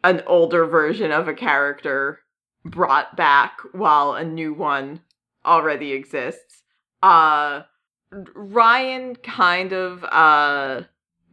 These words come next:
fades into the background a little, and, uh, Ray becomes, uh, the, the, the sort of main Adam that shows up in things. And again, like, it's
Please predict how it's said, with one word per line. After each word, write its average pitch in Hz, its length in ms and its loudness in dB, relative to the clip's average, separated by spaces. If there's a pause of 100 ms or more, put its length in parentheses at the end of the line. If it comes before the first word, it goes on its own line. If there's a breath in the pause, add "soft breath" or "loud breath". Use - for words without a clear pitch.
(180)
fades 175 340 0
into 180 220 -8
the 165 120 -2
background 175 680 0
a - 100 -8
little, 196 540 -4
and, 147 640 -8 (140)
uh, 143 400 2
Ray 151 600 -4
becomes, 147 920 -6 (100)
uh, 135 540 2 (480)
the, 147 640 0 (500)
the, 185 360 -6
the 214 160 -2
sort 233 300 2
of 185 140 -4
main 175 680 -8 (540)
Adam 190 540 0
that 185 180 -8
shows 196 220 -6
up 190 180 -8
in 185 160 -20
things. 202 360 -12
And 208 180 -6
again, 208 440 -6
like, 170 220 -10
it's - 320 -16